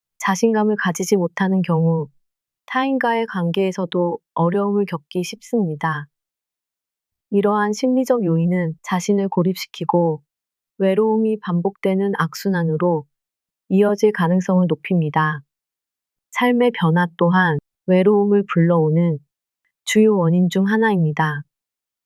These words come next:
새로운 환경으로의 이사, 직업의 변화, 관계의 단절, 사랑하는 사람의 죽음 등은 우리가 익숙했던 사회적 연결망에서 벗어나게 하며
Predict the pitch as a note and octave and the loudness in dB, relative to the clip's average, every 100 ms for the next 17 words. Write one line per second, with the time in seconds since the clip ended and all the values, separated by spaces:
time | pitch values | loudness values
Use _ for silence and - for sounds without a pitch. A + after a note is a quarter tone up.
0 | _ - B3 A#3+ A#3 A#3 A3 A#3+ B3 B3 | _ -2 2 4 4 2 0 0 2 2
1 | A3+ F3+ F3 F3 F3 F3+ _ _ _ _ | 2 2 2 0 -2 -4 _ _ _ _
2 | _ G3+ G3+ G#3 F#3+ D3+ - _ _ _ | _ 0 0 2 0 -2 -8 _ _ _
3 | _ - G3 G3 F#3+ G3+ G3 G3+ - F3 | _ -4 0 0 0 0 0 -4 -4 -2
4 | D#3 D3+ C#3+ - _ _ _ _ - G3+ | -2 -4 -8 -14 _ _ _ _ -8 -4
5 | G3 G3 G#3+ G#3+ G3 E3 D#3 F3 D#3 D3 | -2 0 0 0 0 -2 0 -2 -4 -8
6 | _ _ _ _ _ - B3 B3+ B3 B3 | _ _ _ _ _ -4 -2 0 0 0
7 | A#3+ A#3+ A3+ A3+ G#3+ F#3 G3 F#3+ E3+ E3 | -2 -2 0 -2 -4 -4 -2 0 0 0
8 | F3 D#3+ C#3 _ _ _ - F#3+ G3 G3 | 0 -2 -6 _ _ _ -2 0 2 0
9 | E3 - F#3 - F3 - F3 D#3+ D3 _ | -2 -6 -8 -8 -10 -2 -2 -2 -6 _
10 | _ _ _ - B3+ B3+ B3+ B3 G3+ D#3+ | _ _ _ -6 -2 0 0 -2 0 -2
11 | E3 F#3+ F3 D#3+ E3 F#3 F3 D#3+ F#3+ F3+ | -2 -2 -2 -2 -2 -4 -6 -4 -2 -2
12 | E3+ E3 E3 D3+ E3+ D#3+ | -4 -4 -4 -2 -2 -2